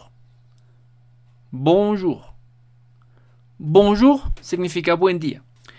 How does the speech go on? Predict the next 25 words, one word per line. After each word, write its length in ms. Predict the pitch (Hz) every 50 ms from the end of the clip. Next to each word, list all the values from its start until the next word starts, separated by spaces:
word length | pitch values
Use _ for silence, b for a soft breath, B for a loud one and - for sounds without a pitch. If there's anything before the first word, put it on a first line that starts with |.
| b b b
Es 140 | b 156 151
el 120 | 180 202
saludo 360 | 214 240 247 220 185 175 180 180
más 220 | 180 185 156 -
común 280 | - - 220 226 220 208
en 120 | 214 220
francés 480 | 214 214 214 208 175 156 185 214 220 -
y 40 |
es 80 | 214 190
un 120 | 190 185
saludo 420 | 175 - 196 190 185 185 180 185 185
decente, 520 | 180 185 180 - - 151 143 139 139 190 196
es 80 | 202
un 120 | 185 175 160
saludo 400 | 165 170 170 170 170 165 160 156
que 120 | 170 170
puedes 540 | 160 156 156 156 147 135 135 139 143 - b b b b b b b b
usar 440 | - 165 165 156 160 143 131 120 - -
hacia 280 | 160 160 160 165 160
cualquier 360 | 160 156 151 151 - 160 151
persona 360 | - 180 175 175 - 226 240 247
y 100 | 233 202
en 80 | 170
cualquier 320 | 156 160 143 139 - 135 127
momento. 460 | 131 131 131 135 131 127 - 208